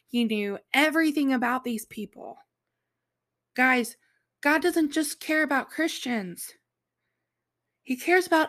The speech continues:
everyone. John three sixteen doesn't say, "For God so loved the world that he sent his son so that way Christians could live forever, or that Americans could live for-, that believe in him could for-,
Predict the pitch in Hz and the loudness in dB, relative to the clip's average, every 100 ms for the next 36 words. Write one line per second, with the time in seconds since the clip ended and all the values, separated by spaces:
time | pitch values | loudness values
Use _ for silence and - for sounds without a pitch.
0 | - 285 311 311 269 226 196 185 214 _ | 0 -2 0 0 0 -2 -4 -8 -14 _
1 | _ _ - - - 330 349 349 320 339 | _ _ -20 -6 2 4 4 2 0 -2
2 | - - 330 339 311 262 - - - 311 | -6 -4 -2 0 -2 -4 -10 -20 0 2
3 | 320 330 302 330 330 311 285 - - - | 4 2 0 2 2 2 0 -6 -12 -4
4 | 285 285 302 320 285 285 285 277 277 269 | 0 0 0 0 -2 -2 -2 -2 -2 -2
5 | 262 285 285 - 285 269 254 269 277 269 | -2 -2 -2 -2 -2 -2 -6 -4 -2 -2
6 | 262 - - - - - 302 277 254 254 | -2 -8 -20 -20 -10 0 2 4 2 0
7 | 247 - 294 - 294 254 226 - - _ | -2 -2 -2 -2 -2 0 -2 -8 -14 _
8 | _ _ _ _ _ _ _ _ - - | _ _ _ _ _ _ _ _ -4 0
9 | 262 226 233 - 220 190 180 202 254 - | 2 0 -4 -4 -4 -4 -6 -8 -8 -10
10 | - - 247 269 285 247 247 247 254 330 | -20 -4 2 2 2 0 0 2 4 4
11 | 294 247 220 - 220 202 190 208 202 - | 0 -4 -6 -6 -10 -8 -10 -10 -14 -12
12 | - 214 208 226 233 226 208 202 - 202 | -8 -8 -6 -6 -4 -6 -8 -12 -14 -16
13 | - 202 190 | -12 -10 -10